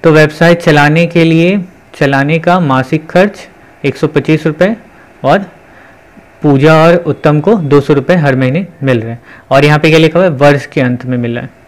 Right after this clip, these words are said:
ठीक है, वर्ष के अंत में लाभ इतना हुआ। तो अब एक एक करके देखते जाते हैं। तो चलो, सबसे पहले व्यवस-, कुल लाभ,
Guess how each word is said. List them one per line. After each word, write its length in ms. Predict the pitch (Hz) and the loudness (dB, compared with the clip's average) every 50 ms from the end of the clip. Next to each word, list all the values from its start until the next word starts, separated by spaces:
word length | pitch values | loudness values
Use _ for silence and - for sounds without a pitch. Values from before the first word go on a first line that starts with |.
| _ - | _ -10
ठीक 120 | 160 156 | -6 -4
है, 60 | 156 135 | -2 0
वर्ष 180 | 139 139 - - | 0 0 -2 -2
के 120 | - 139 | -6 -6
अंत 200 | 127 123 - - | -6 -6 -6 -4
में 60 | 156 | -4
लाभ 220 | 143 131 127 123 127 | -2 -2 -2 -2 -2
इतना 200 | 123 - 127 120 | -4 -6 -6 -8
हुआ। 180 | 120 120 120 - - - - - - - - _ _ - | -8 -8 -10 -12 -16 -20 -20 -20 -20 -20 -20 _ _ 0
तो 140 | - 156 156 165 | 2 2 2 2
अब 340 | - - 156 151 147 143 - | 2 0 0 0 -2 -2 -4
एक 160 | 151 139 - | -4 -4 -4
एक 60 | 151 - | -2 0
करके 220 | 160 147 143 151 | 0 0 2 2
देखते 240 | 151 147 147 156 147 | 0 -2 0 -2 -2
जाते 260 | 147 143 139 - 151 | -2 -2 -4 -6 -10
हैं। 100 | 143 147 - _ _ _ _ _ - | -10 -10 -14 _ _ _ _ _ -16
तो 80 | 123 | -16
चलो, 280 | 120 - - - - 123 - _ _ _ _ _ _ _ _ _ _ _ _ _ _ _ _ _ _ _ _ _ _ _ _ - - _ - - - - | -14 -12 -12 -12 -14 -16 -20 _ _ _ _ _ _ _ _ _ _ _ _ _ _ _ _ _ _ _ _ _ _ _ _ -20 -20 _ -20 -14 -10 -10
सबसे 240 | 127 - - 151 | -10 -8 -6 -6
पहले 360 | 143 - 147 143 147 160 180 180 - - - - - - _ _ - | -4 -2 -2 0 0 -2 -2 -4 -8 -16 -20 -20 -20 -20 _ _ -8
व्यवस-, 680 | 127 117 117 120 120 120 135 131 127 127 127 - - _ _ _ | -8 -8 -8 -8 -4 -2 0 0 0 -2 -6 -10 -16 _ _ _
कुल 140 | - 156 147 | -2 0 2
लाभ, 340 | 135 135 131 139 156 175 | 2 2 2 0 0 -2